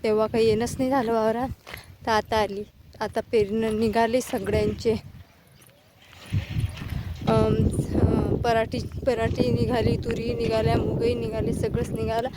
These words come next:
तर आता ते कसे निघाले हे आमच्या वावरात जाऊन मी दाखवतो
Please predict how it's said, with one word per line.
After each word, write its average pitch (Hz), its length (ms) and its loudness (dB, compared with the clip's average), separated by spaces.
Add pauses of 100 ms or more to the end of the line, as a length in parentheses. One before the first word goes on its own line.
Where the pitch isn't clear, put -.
(360)
तर 233 40 6
आता 226 280 2
ते 247 60 -6
कसे 233 320 -2
निघाले 226 420 2
हे 226 220 -4
आमच्या 220 400 0
वावरात 214 240 2 (100)
जाऊन 240 160 0 (340)
मी 233 60 -2
दाखवतो 214 460 -2